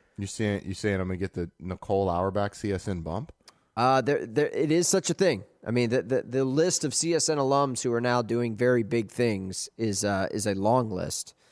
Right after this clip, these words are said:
Speaker 1: Hmm.
Speaker 2: Um, but yeah, I, I, <laughs> I could take that a couple of different ways. But yeah, r-, regardless, I,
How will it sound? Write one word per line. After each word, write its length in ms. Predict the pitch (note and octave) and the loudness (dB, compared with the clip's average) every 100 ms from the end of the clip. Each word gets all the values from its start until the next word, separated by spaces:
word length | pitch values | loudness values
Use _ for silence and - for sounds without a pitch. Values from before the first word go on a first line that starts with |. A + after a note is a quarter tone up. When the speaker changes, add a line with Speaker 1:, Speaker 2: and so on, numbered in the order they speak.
| _ - | _ -16
Speaker 1:
Hmm. 160 | F2 | -8
Speaker 2:
Um, 440 | F2+ G2 F2+ F2 F2+ _ _ _ _ _ _ _ _ _ _ | -4 -2 -2 -6 -10 _ _ _ _ _ _ _ _ _ _
but 160 | - G#2 | -4 0
yeah, 260 | A#2+ A#2 D#2+ | 0 0 0
I, 400 | F2+ G2+ - A2 - - - - | -2 -2 -2 -4 -6 -10 -12 -2
I, 140 | G3+ D5 - | -2 -2 -8
<laughs> 300 | - - - | -20 -20 -10
I 80 | C3 | -6
could 140 | C#3 | -4
take 200 | - D#3+ | 0 0
that 120 | D#3 C3+ | 2 0
a 40 | |
couple 300 | - - D3+ | 0 0 2
of 60 | C#3+ | 2
different 280 | D3+ F#3+ C#3+ | 2 0 2
ways. 360 | D#3+ E3 E3+ | 2 4 2
But 340 | - D#3 C#3+ - | 0 0 0 0
yeah, 400 | F3 E3 G#2+ G2 - C#3 | 0 2 0 -4 -8 -6
r-, 600 | D3+ G#2 A#2+ A#2 D2 D2 - | -4 -4 -12 -12 -10 -10 -4
regardless, 800 | F3 C#3 F3+ D#3+ A#2 F2 - - - | 0 4 4 4 0 -2 -4 -10 -8
I, 100 | - | -6